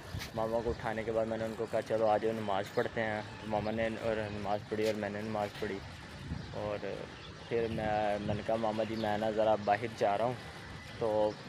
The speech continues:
early morning का ना थोड़ी सी walk कर रहे हैं। तो मामा कहते हैं ख़बरदार तू बाहर गया, इस time चोर वगैरह आते हैं तो तूने बाहर नहीं जाना। मैंने कहा, "मामा कोई नहीं होता चोर वगैरह।" तो मामा कहती छत पे चला जा, बेशक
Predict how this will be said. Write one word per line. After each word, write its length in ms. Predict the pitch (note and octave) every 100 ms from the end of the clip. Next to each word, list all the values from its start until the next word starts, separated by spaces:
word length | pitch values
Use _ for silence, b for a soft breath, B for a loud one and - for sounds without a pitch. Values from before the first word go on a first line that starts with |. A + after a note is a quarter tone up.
| - -
early 240 | A#2 A#2+ B2+
morning 460 | A#2+ A2+ A2 A#2+
का 120 | A#2+ A2+
ना 220 | B2+ B2 -
थोड़ी 140 | A#2+ A#2
सी 120 | A#2+ G#2+
walk 220 | G2+ G2+ -
कर 140 | G2
रहे 100 | F#2+
हैं। 480 | F#2+ G#2 - - -
तो 80 | A2
मामा 180 | A2 A2+
कहते 240 | A2+ A#2+
हैं 100 | B2
ख़बरदार 440 | A2 A2+ A2+ A2+ A2+
तू 140 | A2 G2+
बाहर 220 | F#2+ G2
गया, 220 | F#2+ E2 - - - - -
इस 140 | A2 A#2+
time 200 | A#2 A2+
चोर 300 | A#2 A2 A2+
वगैरह 320 | A#2 A2+ A2+
आते 200 | G#2 -
हैं 180 | B2+ B2+ - - - - -
तो 160 | A2 A2 A#2
तूने 180 | A#2 A#2
बाहर 260 | A2 A#2
नहीं 160 | A#2+ A2
जाना। 340 | G#2+ F#2+ G2 - A2+
मैंने 160 | A#2 B2
कहा, 120 | C#3
"मामा 220 | B2 C3
कोई 180 | C#3 C3
नहीं 120 | C3+
होता 200 | A#2 A2+ A2
चोर 200 | G#2 G#2+
वगैरह।" 360 | G#2 G2+ G2 - - - -
तो 100 | A#2
मामा 200 | A2 A2
कहती 240 | A#2 A2 A#2+
छत 320 | - A2 -
पे 80 | D3
चला 260 | C#3 G#2 G#2
जा, 140 | B2+ B2+
बेशक 360 | A2+ G#2 A2